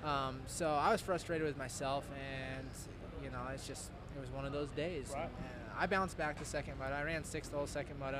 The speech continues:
Speaker 1: and, you know, felt the effects of the heat and backed it down, and,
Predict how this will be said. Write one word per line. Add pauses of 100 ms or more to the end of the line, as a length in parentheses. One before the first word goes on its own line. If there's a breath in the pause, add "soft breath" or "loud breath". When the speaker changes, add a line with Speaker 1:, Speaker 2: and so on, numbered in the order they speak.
Speaker 1:
and, (400)
you
know, (640 loud breath)
felt
the
effects
of
the
heat
and
backed
it
down,
and,